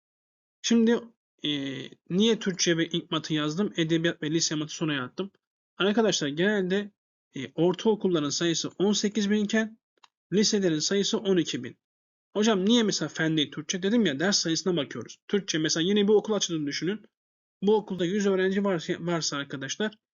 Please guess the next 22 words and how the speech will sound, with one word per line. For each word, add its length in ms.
iki 160
Türkçe 240
öğretmeni 380
lazım. 380
Bir 100
tane 240
fen 220
bilgisi 320
öğretmeni 300
lazım. 300
Ya 60
da 140
bir 120
tane 160
sosyalci 560
lazım. 300
Bir 60
tane 240
beden 140
eğitimi 260
öğretmeni 300
lazım. 300